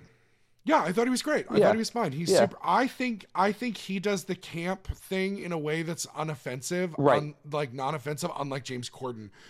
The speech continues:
Speaker 1: who does
Speaker 2: Right.
Speaker 1: camp in an offensive way.
Speaker 2: Right,
Speaker 1: Like,
Speaker 2: exactly.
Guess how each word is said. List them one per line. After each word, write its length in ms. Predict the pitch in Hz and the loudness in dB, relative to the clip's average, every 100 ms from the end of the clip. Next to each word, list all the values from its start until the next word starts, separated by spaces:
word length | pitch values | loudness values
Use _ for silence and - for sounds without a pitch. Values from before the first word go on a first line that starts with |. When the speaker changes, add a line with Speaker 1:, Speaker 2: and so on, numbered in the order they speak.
| - | -12
Speaker 1:
who 100 | 147 | -4
does 180 | 123 117 | 4 4
Speaker 2:
Right. 80 | 92 | 4
Speaker 1:
camp 280 | 131 120 107 | -2 -8 -8
in 60 | |
an 100 | 113 | -10
offensive 460 | 110 120 110 - 98 | -10 -10 -10 -10 -12
way. 140 | 101 87 - | -14 -6 4
Speaker 2:
Right, 220 | 127 95 - | 4 4 4
Speaker 1:
Like, 60 | 139 | 4
Speaker 2:
exactly. 640 | 175 123 104 - 82 | 6 6 6 4 2